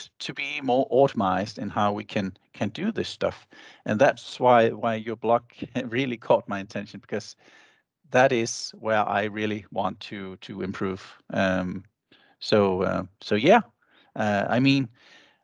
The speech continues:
there are lots of, uh, applications, uh, today that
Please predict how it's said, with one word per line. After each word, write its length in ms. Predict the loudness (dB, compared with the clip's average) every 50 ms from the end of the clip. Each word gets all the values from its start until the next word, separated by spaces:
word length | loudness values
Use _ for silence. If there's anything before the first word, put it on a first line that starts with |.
| _ _ _
there 220 | 4 6 6 8 6
are 80 | 4
lots 400 | 4 2 2 2 2 0 -4 -6
of, 200 | -6 -6 -6 -4 -2
uh, 380 | 0 0 2 2 0 0 0 -2 -4
applications, 1120 | -6 -8 -10 -10 -10 -8 -8 -8 -6 -6 -6 -4 -4 -4 -6 -8 -10 -14 -18 -18 -16 -10 -6
uh, 320 | -4 -2 -2 -2 -4 -4 -6
today 480 | -8 -6 -2 0 0 0 0 -4 -6 -10 -10 -2
that 500 | 2 2 4 4 2 0 _ -12 -20 -20